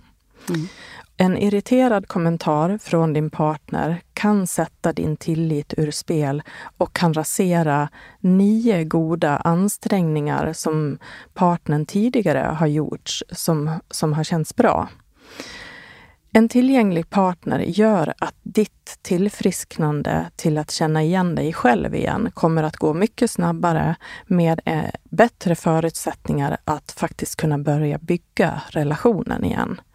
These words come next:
Speaker 2: Alltså det är avgörande.
Speaker 1: Mm.
Speaker 2: Man kan underlätta så mycket genom att ha empati för sin partner. Att försöka förstå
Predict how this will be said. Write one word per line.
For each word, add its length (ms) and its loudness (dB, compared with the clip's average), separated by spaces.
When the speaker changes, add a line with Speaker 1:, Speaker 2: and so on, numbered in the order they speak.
Speaker 2:
Alltså 220 -2
det 160 2
är 80 2
avgörande. 1040 0
Speaker 1:
Mm. 220 -4
Speaker 2:
Man 180 2
kan 320 -2
underlätta 640 0
så 360 -2
mycket 540 -6
genom 640 -2
att 520 -6
ha 420 2
empati 800 -2
för 440 -4
sin 300 -6
partner. 720 -4
Att 180 -10
försöka 460 -4
förstå 640 -4